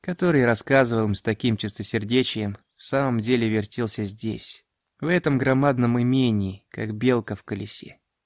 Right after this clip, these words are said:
и не занимался наукой или чем-нибудь другим, что делало бы его жизнь более приятной. И они думали о том, какое должно быть скорбное лицо было у молодой дамы,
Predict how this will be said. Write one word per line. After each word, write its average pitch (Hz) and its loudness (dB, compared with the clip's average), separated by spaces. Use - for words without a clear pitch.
и 226 -6
не 185 2
занимался 120 2
наукой 113 2
или 98 -2
чем-нибудь 107 -2
другим, 104 -2
что - -6
делало 110 2
бы 104 -2
его 104 0
жизнь 110 0
более 104 0
приятной. 104 -6
И 135 0
они 175 4
думали 160 2
о 139 2
том, 170 0
какое 170 -4
должно 143 0
быть 135 -2
скорбное 127 0
лицо 131 0
было 110 -2
у 101 -6
молодой 107 0
дамы, 117 0